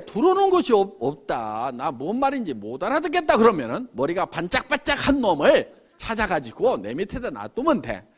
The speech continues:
우리 회사의 마케팅 프레는 내 직대에서 매출이 일어나는 거나 열 단계, 백 단계, 천 단계, 만 단계에서 일어나는 거나 내한테 들어오는 수당은 똑같이 되어 있어요. 그러니까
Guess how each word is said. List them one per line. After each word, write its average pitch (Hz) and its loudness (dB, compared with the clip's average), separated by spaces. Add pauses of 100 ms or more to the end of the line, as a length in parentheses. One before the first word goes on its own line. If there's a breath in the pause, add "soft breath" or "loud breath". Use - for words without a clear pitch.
(180 soft breath)
우리 254 -2
회사의 254 4
마케팅 233 2
프레는 269 4 (480 soft breath)
내 240 6
직대에서 240 2
매출이 214 -2
일어나는 220 2
거나 247 4 (920)
열 220 2
단계, 247 4
백 208 -6
단계, 226 2
천 220 -6
단계, 208 -2
만 190 0
단계에서 277 4
일어나는 233 -2
거나 208 0
내한테 190 -2
들어오는 156 -4
수당은 117 -10
똑같이 233 -6
되어 120 -6
있어요. 87 -14 (840)
그러니까 226 4